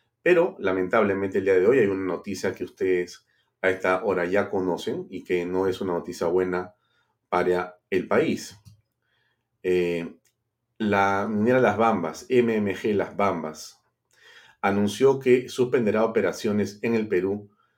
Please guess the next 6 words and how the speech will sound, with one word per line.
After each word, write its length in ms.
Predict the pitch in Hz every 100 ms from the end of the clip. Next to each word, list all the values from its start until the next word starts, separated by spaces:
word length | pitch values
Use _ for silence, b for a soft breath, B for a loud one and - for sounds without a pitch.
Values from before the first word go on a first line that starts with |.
| _ _
debido 560 | 92 92 139 123 92 -
al 180 | 98 90
bloqueo 640 | 90 85 - 113 95 - -
del 240 | 107 87
corredor 560 | - 87 90 98 104 -
minero. 560 | 90 90 95 87 -